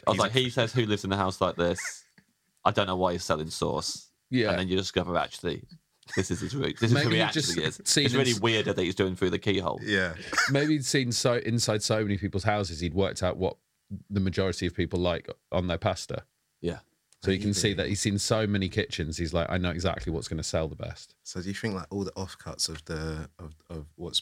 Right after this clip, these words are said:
Speaker 2: shot is just him going through, like, kitchen
Speaker 3: Yeah, yeah,
Speaker 2: cupboards,
Speaker 3: going through
Speaker 2: like, ah,
Speaker 3: cupboards. Yeah, yeah, yeah.
Speaker 2: noting things down,
Speaker 3: <laughs>
Speaker 2: looking at videos,
Speaker 3: Toma-,
Speaker 2: like that.
Speaker 3: people like tomato.
Speaker 2: <laughs>
Speaker 1: But then it's, like, really just for celebrities.
Speaker 3: Yeah.
Speaker 1: So, yeah, he knows what sauces celebrities like.
Speaker 2: Yeah.
Speaker 3: Do you not
Speaker 1: Good
Speaker 3: remember
Speaker 1: for
Speaker 3: him on
Speaker 1: them.
Speaker 3: MasterChef?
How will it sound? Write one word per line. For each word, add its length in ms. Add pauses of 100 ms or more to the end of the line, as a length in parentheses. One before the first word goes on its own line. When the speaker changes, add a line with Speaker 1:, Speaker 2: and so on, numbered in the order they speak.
(160)
Speaker 2:
shot 360
is 120
just 200
him 180
going 200
through, 160
like, 160
kitchen 180
Speaker 3:
Yeah, 120
yeah, 140
Speaker 2:
cupboards, 80
Speaker 3:
going 140
through 120
Speaker 2:
like, 100
ah, 60
Speaker 3:
cupboards. 280
Yeah, 180
yeah, 140
yeah. 200
Speaker 2:
noting 400
things 180
down, 140
Speaker 3:
<laughs> 80
Speaker 2:
looking 400
at 360
videos, 260
Speaker 3:
Toma-, 240
Speaker 2:
like 140
that. 300
Speaker 3:
people 260
like 180
tomato. 560 (100)
Speaker 2:
<laughs> 480 (400)
Speaker 1:
But 300
then 160
it's, 140
like, 160
really 280
just 200
for 80
celebrities. 720
Speaker 3:
Yeah. 280 (220)
Speaker 1:
So, 160
yeah, 220
he 80
knows 180
what 100
sauces 540
celebrities 600
like. 280 (220)
Speaker 2:
Yeah. 260 (160)
Speaker 3:
Do 100
you 60
not 60
Speaker 1:
Good 20
Speaker 3:
remember 280
Speaker 1:
for 60
Speaker 3:
him 140
on 120
Speaker 1:
them. 100
Speaker 3:
MasterChef? 380